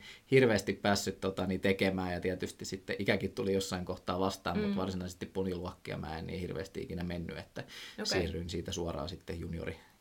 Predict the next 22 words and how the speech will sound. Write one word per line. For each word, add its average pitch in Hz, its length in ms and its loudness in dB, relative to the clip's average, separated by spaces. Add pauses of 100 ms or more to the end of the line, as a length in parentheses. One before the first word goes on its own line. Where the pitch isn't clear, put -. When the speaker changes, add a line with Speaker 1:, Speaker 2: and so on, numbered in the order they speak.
Speaker 1:
juniorijuttuihin. 87 1160 -4 (200)
Speaker 2:
Mitä 233 360 0
tota, 175 640 -2 (440)
mitä 208 380 -2
junnuluokkia 160 640 -4
sä 185 120 -10
hyppäsit? - 460 -14 (480)
Speaker 1:
Mä 85 80 -6
luulen, 92 240 0
että 87 120 -6
me 85 100 -4 (360)
jotain 101 320 2
sellaista 95 300 0
junnukappia 90 800 0
ja 85 80 -2
tällaista, 90 460 -4
mitä, 87 280 -6 (160)
mitä 107 340 2
niitä 101 240 2
nyt 101 180 0
sitten 98 300 -4
oli, 92 280 0